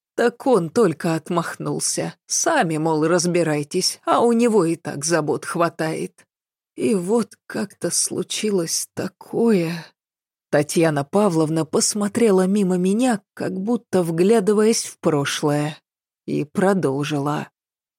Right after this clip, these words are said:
Появился у неё очередной любовник, и вроде даже серьёзно у них было. Гулянки и пьянки прекратились. И то сказать, мужчина был приличный,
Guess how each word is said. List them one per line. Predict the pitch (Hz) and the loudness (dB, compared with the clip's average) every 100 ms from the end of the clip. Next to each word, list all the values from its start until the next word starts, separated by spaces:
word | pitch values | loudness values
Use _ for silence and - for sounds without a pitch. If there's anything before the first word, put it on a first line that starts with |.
| _ | _
Появился | - - 240 240 262 220 - 202 - | -6 -2 0 0 0 0 0 -2 0
у | 220 | -2
неё | 220 247 233 240 | 0 0 0 2
очередной | 196 196 247 240 220 220 180 | 0 -2 0 0 2 0 0
любовник, | 202 185 156 156 156 165 - - - - | 0 0 -2 -6 -6 -10 -14 -18 -18 -4
и | 156 | -2
вроде | 175 196 262 202 | 0 2 4 2
даже | 160 226 208 | 2 2 2
серьёзно | 202 - 185 170 165 240 196 170 160 | 0 0 0 2 2 2 2 0 0
у | 170 | 0
них | 170 151 | 0 -2
было. | 156 170 160 170 165 _ _ | -2 0 0 -2 -8 _ _
Гулянки | - - 175 233 208 - 160 | -2 0 2 0 -2 -2 -2
и | 151 | 0
пьянки | 165 156 220 208 - 190 | -2 0 0 -2 -2 -2
прекратились. | 262 269 - 254 262 - 151 147 151 - - _ _ - | 0 -2 0 0 0 -2 -4 -2 -4 -6 -8 _ _ 0
И | 269 | 0
то | - - 427 | 0 0 2
сказать, | - - 165 156 156 - - | 0 2 2 4 0 0 -10
мужчина | - 240 - - 233 254 170 | -4 -2 -2 -2 0 2 0
был | 165 277 269 | 0 2 2
приличный, | - 330 320 160 147 - 156 156 | 2 4 4 2 0 -4 -4 -4